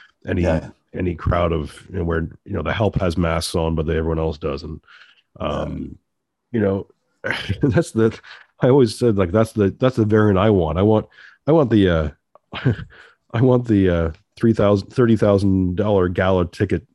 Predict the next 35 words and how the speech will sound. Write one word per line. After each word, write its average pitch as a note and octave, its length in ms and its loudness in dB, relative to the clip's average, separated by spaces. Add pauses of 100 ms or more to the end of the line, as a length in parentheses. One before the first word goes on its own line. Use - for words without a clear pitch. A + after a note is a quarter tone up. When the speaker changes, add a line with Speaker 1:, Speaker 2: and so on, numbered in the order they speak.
(440)
Speaker 1:
variant E2 500 -2
where, D#2 300 -6 (320)
Speaker 2:
Yeah. D2+ 120 -4 (280)
Speaker 1:
you A2 80 -6
know, G2+ 200 -2 (600)
<laughs> C3 280 -2 (540)
but, D3+ 420 0
but, D3+ 220 2
okay, E3 180 4
but B2 140 4
how A#2 120 2
do A2+ 80 6
you A#2 60 6
get B2+ 240 4
there, D2 280 -6
right? E2 260 -2
And G#2 160 -4
how F#2 260 0
do A2 80 4
you, G2+ 220 2 (480)
so C3+ 160 2
that, A#2+ 220 0
so A#2+ 280 4
my A2+ 260 4
only A#2+ 220 6
Speaker 2:
Well, G2+ 200 6
that, - 200 -2 (160)
but - 160 -10
do B2 100 -2
you A2+ 160 4
have G2 200 0
to F2+ 100 -10
sell E2 260 0
your D2+ 100 -4
soul D#2+ 380 -6